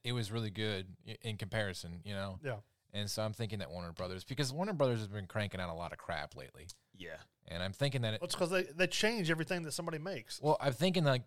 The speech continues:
Speaker 1: these producers just
Speaker 3: Snyder
Speaker 1: can't
Speaker 3: Cut.
Speaker 1: not get their hooks into stuff. So, you know, and like, every movie that comes out, they have to, like, come in and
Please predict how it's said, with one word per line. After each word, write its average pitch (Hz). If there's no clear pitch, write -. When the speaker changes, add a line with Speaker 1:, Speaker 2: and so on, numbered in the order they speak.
Speaker 1:
these 120
producers 123
just 101
Speaker 3:
Snyder 117
Speaker 1:
can't 117
Speaker 3:
Cut. 110
Speaker 1:
not 120
get 123
their 110
hooks 123
into 95
stuff. 82
So, 90
you 101
know, 87
and 92
like, 113
every 120
movie 120
that 110
comes 110
out, 117
they 98
have 101
to, 101
like, 95
come 98
in 104
and 92